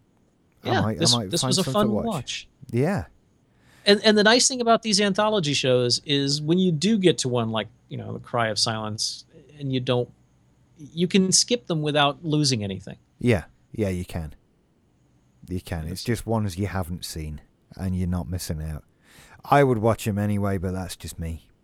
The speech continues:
Speaker 2: Yeah. I, you know, I think with, with Cry of Silence, it just hit me. I, I was, I was home alone, which is a rarity for me. Uh, you know, it was during
Speaker 1: Yeah.
Speaker 2: the day. I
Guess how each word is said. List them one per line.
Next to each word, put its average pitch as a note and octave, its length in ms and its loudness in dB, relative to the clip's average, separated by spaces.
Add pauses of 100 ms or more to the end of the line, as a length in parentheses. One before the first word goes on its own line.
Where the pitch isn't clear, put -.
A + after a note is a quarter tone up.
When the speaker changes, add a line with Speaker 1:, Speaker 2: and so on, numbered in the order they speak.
(160)
Speaker 2:
Yeah. A#2 280 0 (760)
I, G3 220 2
you F#3+ 100 0
know, F#3+ 120 0
I F3+ 100 4
think G3+ 260 -2
with, D#3+ 260 -2
with D#3 180 -2
Cry G#3+ 200 2
of G3+ 120 0
Silence, E3 360 0
it E3 40 -8
just D3 200 0
hit D#3 220 -2
me. C3+ 320 -4
I, C3+ 200 -6 (140)
I B2 140 -2
was, A2+ 420 2 (800)
I C3+ 80 -4
was B2+ 160 0
home G3+ 260 0
alone, F3+ 520 0 (640)
which C#3 240 -2 (120)
is C3+ 140 4
a A#2+ 80 2
rarity C#3 520 2
for D#3+ 140 -6
me. D3+ 300 -4 (380)
Uh, A#2 420 -4
you C3 100 -8
know, A2+ 220 -6
it C3+ 60 -4
was A#2+ 160 -2
during C3+ 200 2
Speaker 1:
Yeah. A2 120 4
Speaker 2:
the - 40 0
day. D3 320 2
I C#3 40 -16